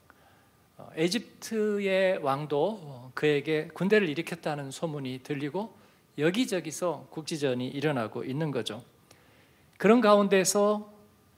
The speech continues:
이 랍사게는 사내립 왕을 대신해서 예루살렘 성을 둘러싸고, 지난 주일에도 말씀드렸지만, 그들을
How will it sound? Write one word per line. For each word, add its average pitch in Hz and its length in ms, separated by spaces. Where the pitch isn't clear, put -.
이 165 340
랍사게는 151 640
사내립 247 420
왕을 180 320
대신해서 160 800
예루살렘 139 640
성을 151 280
둘러싸고, 190 720
지난 160 280
주일에도 185 320
말씀드렸지만, 165 1000
그들을 143 580